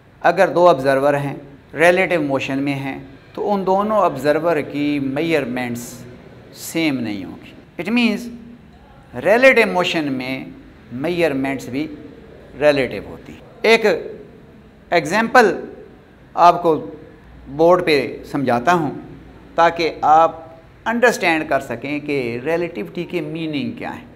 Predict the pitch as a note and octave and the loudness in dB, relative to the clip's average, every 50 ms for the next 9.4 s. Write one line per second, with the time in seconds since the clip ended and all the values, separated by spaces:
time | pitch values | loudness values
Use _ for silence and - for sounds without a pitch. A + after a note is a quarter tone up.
0 | - - - - - - - - - - - G3+ - A#3 A#3 G#3+ G#3+ F3+ - - | -20 -20 -20 -20 -20 -20 -20 -20 -14 -6 -6 -4 0 2 2 4 4 2 0 -4
1 | - - - - - - - - - - - - - - - - F3 D#3+ E3 F3 | -12 -16 -20 -20 -20 -20 -20 -20 -20 -20 -20 -20 -20 -10 0 4 6 6 6 6
2 | E3+ E3+ F3 E3+ D#3+ D#3 D#3 D#3 D3+ C#3 C#3 C#3 C3+ C#3 C3+ - C#3 C3+ - - | 4 0 -4 -4 0 0 0 -2 0 0 0 0 0 0 -4 -8 -16 -18 -20 -20
3 | - - A#2 - B2+ C3+ C3+ C#3 C3+ C3+ - C#3 C#3 C3 B2+ B2+ B2 A#2+ G#2 F#2 | -20 -18 -10 -4 0 2 2 2 0 -2 -4 -4 -4 -4 -4 -4 -6 -8 -8 -10
4 | - - - - - - - - - - - E3+ E3 D#3+ E3+ G3 G3 G3+ G3+ G#3 | -12 -14 -18 -20 -20 -20 -20 -20 -14 -4 0 0 0 2 4 2 4 4 4 4
5 | G3+ G3 G3 F3+ E3+ F#3+ - F3+ D3+ E3 E3+ D#3+ D#3 D#3+ E3 E3 D3+ D3 D3 D3 | 4 4 2 0 0 -4 -6 -6 -2 0 0 0 0 -2 -2 -2 -2 0 0 0
6 | D3 D3 D3 - - - - - - - - - - - C#3 C#3+ D3+ D3+ D3+ D3+ | -2 -2 -4 -12 -16 -18 -20 -20 -20 -20 -20 -20 -14 -8 -4 -2 0 0 0 0
7 | C#3 C#3 C3+ C3 C3 B2+ - - - - C#3 B2+ A#2 B2 B2+ B2 A#2+ A#2+ A2+ G#2 | 0 0 0 0 -2 -4 -8 -10 -6 -6 -6 -4 -2 -2 -2 -2 -2 -4 -4 -4
8 | F2 - - - - - - - - - - - - F#3 F3+ G3+ A3 A#3 A#3 A3 | -6 -8 -10 -12 -16 -18 -20 -20 -20 -20 -16 -4 4 6 8 10 10 10 8 6
9 | G3+ G3 A3 A3 A3 A3+ A3+ A3 | 2 0 -2 -2 0 0 0 4